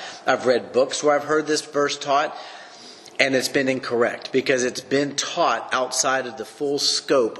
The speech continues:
of the Word of God. And that can be a dangerous thing, because what we find ourselves getting into in that moment is when we read a verse,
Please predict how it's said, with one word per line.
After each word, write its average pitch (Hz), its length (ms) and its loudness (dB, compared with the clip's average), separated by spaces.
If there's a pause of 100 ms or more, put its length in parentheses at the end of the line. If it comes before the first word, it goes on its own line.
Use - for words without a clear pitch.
of 107 180 0
the 107 80 -2
Word 101 220 0
of - 160 -10
God. 117 340 -2 (760)
And 123 400 2
that 170 240 2
can 226 120 0
be 185 140 4
a 165 60 2
dangerous 147 500 2
thing, 123 220 -4
because 117 280 -4
what 113 280 2
we 190 100 4
find 170 320 0
ourselves 151 460 2
getting 135 320 -2
into 151 340 0
in 131 100 0
that 117 220 -2
moment 156 380 -2
is 127 180 -2
when 131 240 0
we 127 160 -2
read 143 440 2
a 208 160 4
verse, 131 640 -2